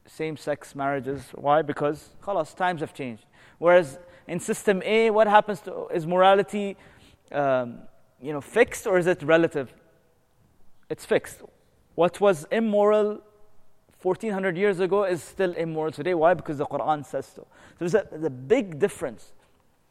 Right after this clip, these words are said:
Big difference between the two. You see how there's no compromise? Can we compromise on that? We can't compromise on that. Similarly, in the i-, the idea of having a purpose in your life, right?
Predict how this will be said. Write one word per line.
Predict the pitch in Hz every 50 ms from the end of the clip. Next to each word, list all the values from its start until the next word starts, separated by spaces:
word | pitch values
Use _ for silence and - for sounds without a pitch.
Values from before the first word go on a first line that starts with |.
| _ _ _ _ _ _ _ _ _ _ _ _ -
Big | 151 185 165
difference | 175 202 - 190 185 147
between | 147 139 - - 170 156
the | 147
two. | - - 165 143
You | 131 139
see | - - 220
how | 202 196 202 208 208 - - - - - -
there's | - 165 175 139
no | 170 208
compromise? | - - 175 180 170 - 196 196 202 214 220 -
Can | - 220 208
we | 226 220
compromise | - 196 202 202 - 226 226 240 247 254 214
on | 226 214 202
that? | 226 254 269 262 - - _ _ _ - - - - - - -
We | 139
can't | 139 - 226 247 202 143
compromise | - 185 208 - 233 202 160 135 120 110
on | 113 113 110
that. | 113 113 - - _ _ _ _ _ - - - - _ _ _ _
Similarly, | - - 233 226 226 233 233 233 214 233 233 - - 127
in | 165 175 165 -
the | 156 - 165
i-, | 151 165 175
the | - - 151 156 165 151 135 - - - - -
idea | - 165 165 156 185 208 196
of | - 160 165 156 143 - -
having | - 170 185 180 190 196 165
a | 143
purpose | - - 165 170 - - 160 - -
in | 139
your | 139 139 135 135
life, | 139 139 139 127 117 - - - _
right? | 95 120 127 143 156